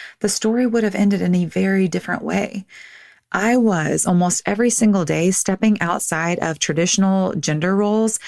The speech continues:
and both men and women in that organization did not like me for it. It wasn't personal, even though it very much felt like it.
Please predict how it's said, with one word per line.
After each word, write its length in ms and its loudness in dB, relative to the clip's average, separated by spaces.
and 160 -2
both 220 0
men 380 4
and 260 2
women 280 2
in 140 0
that 160 -2
organization 840 0
did 240 2
not 300 -2
like 320 -4
me 160 0
for 320 -2
it. 140 -8
It 80 4
wasn't 320 0
personal, 480 0
even 240 2
though 140 6
it 100 0
very 220 0
much 240 -2
felt 180 -2
like 180 -4
it. 180 -2